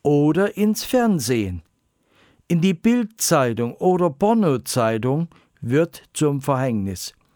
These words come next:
Warum gibt es so viele Ehescheidungen? Weil es keine Gottesfurcht mehr gibt und wir unseren Gedanken jede Menge unreinen Nährboden geben. In unserer Gesellschaft brauchen unsere Kinder Vorbilder.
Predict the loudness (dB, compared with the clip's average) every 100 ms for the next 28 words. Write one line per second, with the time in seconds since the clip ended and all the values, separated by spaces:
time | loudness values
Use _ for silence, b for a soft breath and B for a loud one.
0 | b b b b -2 0 0 0 -2 0
1 | -2 -2 -2 -2 0 -2 -2 -2 -2 -2
2 | -2 -2 -2 -4 -6 -12 _ B B B
3 | 0 0 -2 0 0 0 0 0 0 -2
4 | 0 0 0 -2 -2 -2 0 0 0 -6
5 | B B B -2 0 2 0 -2 -2 -2
6 | -2 0 0 0 0 0 2 2 2 2
7 | 0 2 0 0 -2 0 0 0 0 0
8 | 0 0 2 2 2 0 0 0 -2 -4
9 | -6 -6 -8 -8 -14 _ B B B B
10 | B B B -2 2 2 2 2 2 2
11 | 2 2 0 -2 -4 0 2 2 0 -2
12 | -2 -2 0 2 2 0 0 0 0 -2
13 | -4 -6